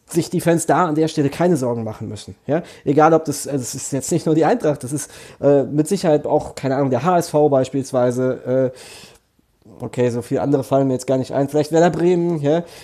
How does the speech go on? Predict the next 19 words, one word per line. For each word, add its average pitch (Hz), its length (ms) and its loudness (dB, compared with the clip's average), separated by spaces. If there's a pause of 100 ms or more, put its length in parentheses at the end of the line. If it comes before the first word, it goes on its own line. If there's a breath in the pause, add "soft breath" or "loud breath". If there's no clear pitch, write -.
(140 loud breath)
ähm, 143 480 2
Düsseldorf, 165 580 4
also 147 220 0
wo 170 80 2
die, 165 220 -4
wo 151 100 0
die 165 80 0
Kommunikation 170 640 0
mit 170 100 0
Sicherheit 165 320 0
besser 151 260 -2
funktioniert 143 480 0
und 139 140 0
wo 139 60 -2
man 143 160 2
auch 135 140 0
bei 147 100 0
dem 135 140 0
Verein 147 440 2